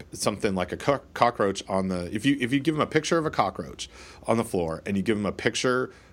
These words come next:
of, uh, bare hand contact on deli meats, like something that li-, literally happened that we,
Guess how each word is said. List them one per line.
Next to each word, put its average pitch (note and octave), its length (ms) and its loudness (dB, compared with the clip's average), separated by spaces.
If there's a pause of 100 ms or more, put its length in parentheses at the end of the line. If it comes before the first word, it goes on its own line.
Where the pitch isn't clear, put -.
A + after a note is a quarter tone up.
(160)
of, F#2 500 0 (200)
uh, F2+ 300 -2
bare G#2+ 340 2
hand A2 220 -2
contact G#2 540 0
on F#2 260 0
deli F#2 280 0
meats, C#3+ 540 -6
like F2+ 180 -2
something G2 520 0
that F#2 260 0
li-, F2+ 360 -6
literally C3 420 4
happened G2 420 0
that F2 100 -4
we, F#2+ 240 0